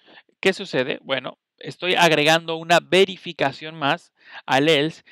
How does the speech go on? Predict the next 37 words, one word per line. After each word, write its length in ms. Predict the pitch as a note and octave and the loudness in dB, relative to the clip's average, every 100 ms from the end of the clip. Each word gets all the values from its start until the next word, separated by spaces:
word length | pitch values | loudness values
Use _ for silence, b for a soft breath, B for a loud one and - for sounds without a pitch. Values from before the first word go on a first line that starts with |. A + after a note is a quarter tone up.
| B - | B -8
y 160 | E3 | -6
no 140 | E3+ F#3+ | -6 -8
implica 480 | F#3+ G3 G3 G3 G3 | -2 -2 2 2 2
que 160 | F3 | 0
todo 320 | - G3 G3 | -2 -2 0
lo 100 | F#3+ | 2
demás 340 | F3+ F3+ F#3 - | 2 4 2 2
que 160 | F3+ | -2
no 160 | D#3 E3 | -2 -6
sea 260 | - F#3 E3+ | 0 4 6
verdadero 600 | F3+ F#3+ G3 F#3 G#3 - D3+ | 6 6 6 4 0 -2 2
va 80 | |
a 40 | D3+ | 4
entrar 340 | D3 C#3+ C3 | 2 2 4
al 160 | C#3 E3 | 6 4
else. 280 | G3+ F#3+ B B B B | 4 2 B B B B
A 100 | D#3+ | 4
veces 300 | F#3 - A3+ | 4 4 -2
lo 80 | G3+ | -2
tenemos 400 | F3 F3 F#3 - | -4 -6 -10 -20
que 80 | G3 | -12
utilizar 520 | G3 F#3+ - F3 - | -8 -6 2 2 2
y 120 | D3 | -4
nos 180 | C#3 - | -14 -16
sirve, 360 | - E3+ F3 - | -12 -10 -10 -12
en, 200 | - C3 | -16 -16
no, 220 | D3 F#3+ A3+ | -12 -10 -4
no 80 | |
a 60 | A3 | -2
veces, 380 | F#3+ - - _ - | -2 -6 -16 _ -20
en 100 | C#3+ | -20
muchos 300 | F3 G3+ - | -14 -14 -2
casos 260 | F3 D#3+ | -2 -2
nos 180 | D#3+ C3+ | -10 -2
va 120 | C#3+ | 0
a 40 | D3 | 0
servir 440 | - E3 F3 - | -2 -6 -8 -8